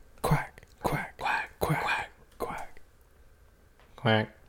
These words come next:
Speaker 1: All right, Isaac, one thing I, I did want to, um, point out about some of these other players, DeAndre Jordan, his passing and his, his heads up play in, in the post, anytime he got the ball, he had that one play, the one <laughs> play, I texted you about the one play.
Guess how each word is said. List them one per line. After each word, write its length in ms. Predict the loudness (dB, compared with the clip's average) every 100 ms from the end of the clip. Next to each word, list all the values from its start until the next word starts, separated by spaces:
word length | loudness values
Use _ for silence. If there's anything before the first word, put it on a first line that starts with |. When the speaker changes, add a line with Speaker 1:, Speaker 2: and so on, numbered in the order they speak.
| -20 -20 -20 -20 -20 -20 -20 -20 -20 -20 -20 -20 -20 -20 -2 10
Speaker 1:
All 100 | 12
right, 100 | 12
Isaac, 220 | 10 6
one 220 | 10 12
thing 140 | 12 10
I, 140 | 10 10
I 120 | 10
did 260 | 12 12
want 240 | 12 8 8
to, 340 | 10 10 8 6
um, 280 | 8 8 8
point 220 | 6 10
out 140 | 12
about 220 | 12 10 8
some 100 | 8
of 40 |
these 120 | 10
other 160 | 10 10
players, 460 | 10 10 10 8 2
DeAndre 640 | 6 10 10 10 10 10
Jordan, 560 | 12 12 12 10 6 2 -8 -20 -20 2
his 180 | 8 8
passing 580 | 12 12 12 8 4 6
and 120 | 10
his, 180 | 10 10 10
his 160 | 10
heads 320 | 10 10 12 10
up 200 | 10 12
play 440 | 12 12 10 8 6
in, 120 | 6
in 200 | 8 8
the 80 | 10
post, 320 | 12 10 10
anytime 400 | 6 8 10 10
he 60 | 12
got 200 | 10 10
the 60 |
ball, 420 | 8 10 10 6 -2 -14 2
he 120 | 10
had 200 | 12 12
that 220 | 12 12
one 360 | 10 12 12 10
play, 440 | 10 12 12 12
the 140 | 8 6
one 240 | 10 10
<laughs> 20 | 12
play, 180 | 12
I 40 | 12
texted 480 | 12 10 10 6 10
you 80 | 10
about 340 | 12 12 12
the 100 | 8
one 300 | 10 10 10
play. 380 | 10 12 12